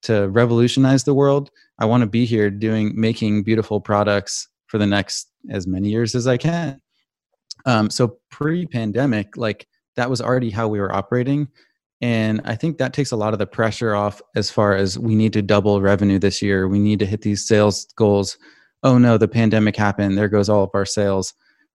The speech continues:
Um, we run such a lean, tiny little business. Like, we're, we're super, super small. We just wanna do things with excellence and,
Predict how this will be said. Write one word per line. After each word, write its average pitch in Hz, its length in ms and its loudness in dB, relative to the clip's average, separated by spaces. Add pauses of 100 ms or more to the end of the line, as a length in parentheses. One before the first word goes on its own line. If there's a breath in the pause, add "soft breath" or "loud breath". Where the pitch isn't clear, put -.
Um, 104 300 0
we 123 120 2
run 131 280 4
such - 380 -2
a 113 120 0
lean, 110 600 0 (240)
tiny 113 420 -2
little 101 320 0
business. 104 560 0
Like, 110 120 -4
we're, 110 220 -2 (100)
we're 123 140 0
super, 135 400 0
super 117 320 -2
small. 101 340 -2
We 127 100 -2
just 104 180 -8
wanna 98 160 -6
do 98 180 -8
things 104 260 -6
with 95 140 -10
excellence 104 480 -8
and, 92 200 -6